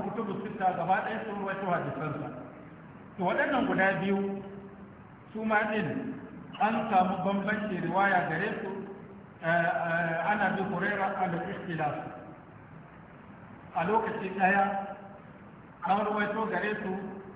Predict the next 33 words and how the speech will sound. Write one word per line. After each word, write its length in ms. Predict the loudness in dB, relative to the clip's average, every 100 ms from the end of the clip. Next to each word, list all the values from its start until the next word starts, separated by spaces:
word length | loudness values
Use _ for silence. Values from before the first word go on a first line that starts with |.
| -14 -2
irin 280 | 2 4 2
riwayar 380 | 4 4 4 2
Muhammad 380 | 2 2 0
ibn 160 | 0 -2 -4
Sirin 680 | -2 -2 -2 -2 0 0 -2 -6 -10 -10 0
ana 220 | 2 4 4
bi 140 | 2
Huraira. 420 | 0 0 0 -2 -4 -8 -12 -14 -16 -18 -20 -20 -20 -10
Shi 100 | -6
ne 100 | -2
mutum 280 | -2 -2 -2
ya 140 | -2
ɗauki 280 | -2 -4 -6
ɗaya, 300 | 0 2 2 0 -4 -8 -12 -16 -2
ko 180 | 2 4
dai 120 | 4
ya 60 | 4 2
yi 80 | 0
suna 580 | -2 0 0 0 -2 -6 -10 -14 -14 -4
Annabi 320 | -2 0 0
sallallahu 340 | -2 -2 0 0
alaihi 200 | 0 -2
wasallam, 320 | 0 2 2 0 -4 -8 -10 -2
ko 140 | 0
dai 100 | 0
ya 60 | 0 0
sa 80 | -2 -2
kinayar 480 | 0 4 4 4 0 -2 -6 -10 -14 -10 -6
Annabi 280 | -4 -4 -6
sallallahu 280 | -6 -4 -4
alaihi 140 | -4 -6
wasallam. 280 | -6 -8 -8 -12 -14 -16 -18 -18 -18 -18 -18 -18 -16 -16 -4 4
Haka 220 | 4